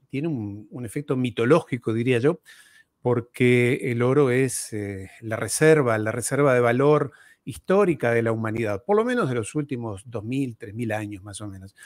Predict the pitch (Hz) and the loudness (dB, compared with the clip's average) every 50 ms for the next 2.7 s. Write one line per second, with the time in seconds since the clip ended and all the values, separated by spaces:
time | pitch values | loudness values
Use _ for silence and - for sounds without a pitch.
0 | - - - - _ _ _ - 143 156 175 - - 170 165 196 185 165 165 156 | -20 -20 -20 -20 _ _ _ -2 0 0 0 4 6 6 6 8 8 6 8 8
1 | 147 165 170 - - 190 165 151 156 160 143 131 120 - - 104 117 - - 143 | 8 6 6 6 2 4 8 12 12 12 12 10 6 2 -2 -8 -6 -4 -2 0
2 | 135 123 123 120 113 110 104 104 98 98 95 101 - | 0 0 -2 -4 -4 -4 -6 -4 -4 -6 -6 -8 -14